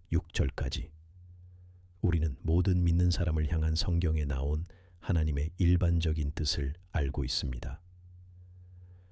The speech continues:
또한 개인을 향한 하나님의 뜻이 하나님의 말씀과 신실한 순종의 삶이 서로 모순되지 않게 조화롭다는 것을 알 수 있습니다.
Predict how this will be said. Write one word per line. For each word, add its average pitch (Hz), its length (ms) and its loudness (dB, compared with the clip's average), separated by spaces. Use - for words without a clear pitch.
또한 76 260 0
개인을 78 500 2
향한 80 260 0
하나님의 78 520 0
뜻이 78 480 -4
하나님의 78 480 0
말씀과 69 760 -2
신실한 87 800 0
순종의 82 580 0
삶이 69 480 -2
서로 80 340 -2
모순되지 78 680 0
않게 69 420 -4
조화롭다는 82 800 -2
것을 78 380 -4
알 73 160 -2
수 - 200 -8
있습니다. - 640 -8